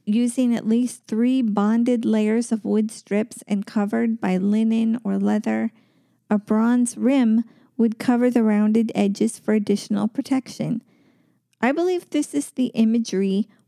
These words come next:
Paul had in mind when he talked about faith. Our shield is our faith. And that faith is not a pie in the sky. It's the specific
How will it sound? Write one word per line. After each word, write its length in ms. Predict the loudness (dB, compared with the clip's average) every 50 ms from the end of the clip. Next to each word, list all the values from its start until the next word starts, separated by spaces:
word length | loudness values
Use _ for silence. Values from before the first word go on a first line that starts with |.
| _ _ -8
Paul 360 | -4 0 0 2 2 2 2
had 280 | 2 2 2 2 2 2
in 180 | 2 2 2
mind 400 | 2 2 0 0 0 0 -2 -4 -4
when 220 | -4 -2 0 2 2
he 100 | 0 0
talked 380 | -2 -2 -2 -2 -2 -2 -4
about 300 | -4 -2 -2 -4 -4 -6
faith. 580 | -10 _ _ -2 -2 0 0 -2 -6 -8 -14 -20 -20 _ _ _ _ _ _ _ _ _ _ _ _ _ _ _ -4 -2
Our 340 | 0 2 2 2 2 0
shield 680 | -2 -4 -6 -4 -2 0 2 2 2 0 0 -2 -4 -6 _ _ _ _ _ _
is 200 | -2 -2 0 2
our 160 | 0 0 0 0
faith. 580 | -2 -2 -2 -2 -2 -2 -6 -8 _ _ _ _ _ _ _ _ _ _ _ _ _ _ -2
And 160 | 0 2 2
that 180 | 2 0 -2 -2
faith 260 | 0 0 0 0 0
is 220 | -2 -2 -2 -2 0
not 260 | 0 2 2 2 0
a 60 | -2
pie 300 | -4 -4 -4 -2 0 2
in 180 | 2 2 0 0
the 80 | -2
sky. 540 | -4 -6 -4 -2 0 0 2 2 2 0 0 -4 -8 -20 -20 -20 _ -2
It's 240 | -2 -2 -2 -4 -8
the 180 | -4 -2 -2 -2
specific 880 | -2 -8 -10 -4 -4 -4 -4 -4 -4 -4 -2 -2 -2 -6 -6 -8 -20